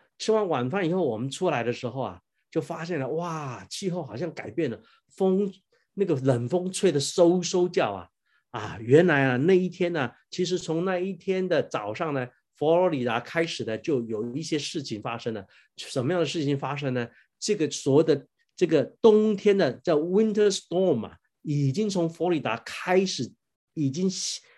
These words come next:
呃，往北走了，而且呢，还往西走，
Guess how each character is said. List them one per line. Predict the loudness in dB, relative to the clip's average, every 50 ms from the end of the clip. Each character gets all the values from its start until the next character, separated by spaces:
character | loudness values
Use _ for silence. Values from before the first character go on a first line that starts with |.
| _ _ _ _
呃， | -6 -4 -4 -4
往 | -4 0 2 4 4 4 4 4 4 4
北 | 6 6 8 8 8 6
走 | 4 0 -4 -4 -4
了， | -10 -14 -18 _ _ _ _ _ 0
而 | 4 6 6
且 | 6 6 4 4
呢， | 4 2 0 -4 _ _ _ _
还 | 0 4 4 4
往 | 4 4 2 2 2 2 -2 -4 -2
西 | -2 -2 0 -2 -2 -2
走， | -2 -2 -4 -4 -4 -14